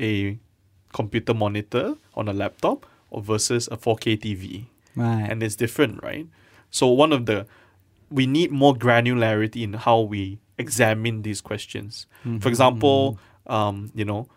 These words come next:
Speaker 1: in some studies, I mean, social scientists are very frustrated because sometimes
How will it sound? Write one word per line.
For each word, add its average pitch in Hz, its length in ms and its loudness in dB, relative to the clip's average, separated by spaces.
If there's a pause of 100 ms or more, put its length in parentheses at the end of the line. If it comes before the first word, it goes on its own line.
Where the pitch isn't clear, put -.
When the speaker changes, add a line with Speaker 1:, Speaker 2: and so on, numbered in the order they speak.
(100)
Speaker 1:
in 113 160 -2
some 151 540 2 (100)
studies, 113 720 0
I 127 80 -2
mean, 127 100 0
social 143 300 4
scientists 117 400 0
are 110 80 0
very 110 160 0
frustrated 113 600 -8
because 113 260 -4
sometimes 120 480 -2